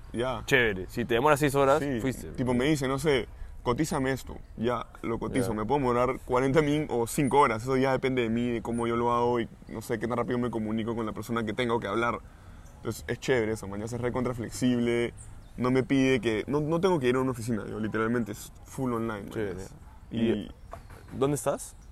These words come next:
Speaker 1: Eh, es en el grupo Alimenta. At-, adentro del grupo hay una empresa que se llama Protea y yo chambeo ahí.
Speaker 2: Eso es lo, lo de los huevos de la calera,
Speaker 1: Sí,
Speaker 2: eso,
Speaker 1: es,
Speaker 2: ¿no?
Speaker 1: eh, claro, es solamente, es hacer básicamente proteína con los huevos.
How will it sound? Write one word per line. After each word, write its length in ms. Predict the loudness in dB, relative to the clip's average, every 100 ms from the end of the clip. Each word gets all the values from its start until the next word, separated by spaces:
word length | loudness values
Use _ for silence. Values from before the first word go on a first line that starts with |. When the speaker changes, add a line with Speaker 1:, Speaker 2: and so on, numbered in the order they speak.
| -20 -20 -8
Speaker 1:
Eh, 300 | -2 0 0
es 80 | -2
en 140 | -2
el 80 | 0
grupo 220 | 2 2
Alimenta. 520 | 0 0 -2 -4 -6 -10 -18 -20 -14
At-, 240 | -14 -6
adentro 300 | -4 -2 0
del 80 | 0
grupo 220 | 0 -2
hay 60 | -2
una 120 | -4
empresa 260 | -6 -6 -6
que 80 | -8
se 100 | -8
llama 140 | -8
Protea 480 | -8 -4 -2 -2 -6 -12
y 80 | -10
yo 80 | -10
chambeo 360 | -8 -8 -6 -6
ahí. 220 | -6 -8 -12 -20 -8
Speaker 2:
Eso 260 | -4 2 4
es 80 | 6
lo, 260 | 6 6 6
lo 160 | 4
de 80 | 4
los 120 | 4
huevos 220 | 4 4
de 60 | 4
la 100 | 2
calera, 460 | 2 4 4 4 4
Speaker 1:
Sí, 40 |
Speaker 2:
eso, 180 | 2 -2
Speaker 1:
es, 260 | -8 -12 -8
Speaker 2:
¿no? 60 | -8
Speaker 1:
eh, 100 | -6 0
claro, 200 | 2 2
es 80 |
solamente, 480 | 0 -2 -2 -2 -4
es 140 | -6 -4
hacer 180 | -4 -4
básicamente 460 | -4 -4 -4 -4
proteína 600 | -2 -2 2 2 2 -2
con 220 | -2 -2 -2
los 120 | 0
huevos. 320 | 0 0